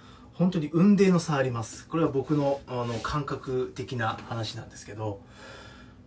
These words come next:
実際それでやると本当にめちゃくちゃ同じ種目、同じ回数やってても全然違う。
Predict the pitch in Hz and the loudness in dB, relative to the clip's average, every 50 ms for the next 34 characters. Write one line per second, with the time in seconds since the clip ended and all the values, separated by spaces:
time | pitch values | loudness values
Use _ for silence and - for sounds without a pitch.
0 | - - 135 131 127 - 185 156 - 170 170 175 170 175 175 170 165 156 160 156 | -18 -12 -10 -8 -4 -2 -2 -2 0 0 0 2 4 6 6 6 6 6 4 2
1 | - - 160 170 160 165 156 151 151 143 135 127 - 156 151 - - 151 139 - | 0 0 -2 0 0 2 2 2 2 2 0 0 0 -2 -2 -2 0 -2 -2 -2
2 | 139 143 151 147 147 147 139 135 123 - 139 135 131 127 - 139 131 131 135 139 | 0 0 0 2 0 0 0 -2 -4 -4 -4 -4 -4 -4 -2 -2 -2 -2 -2 -2
3 | 139 131 127 - - 135 127 - - 139 123 110 107 104 - 113 104 - 101 107 | -4 -6 -6 -8 -10 -10 -8 -4 -2 -2 0 0 -2 -4 -6 -8 -8 -8 -4 -2
4 | 123 127 113 107 - - - - - - - - - - 123 143 160 160 156 151 | 0 0 -2 -2 -6 -12 -20 -20 -20 -20 -20 -18 -10 -4 0 2 4 4 6 6
5 | 143 147 139 127 - 123 120 113 110 104 104 | 4 4 2 0 -2 -2 -2 0 0 -2 -2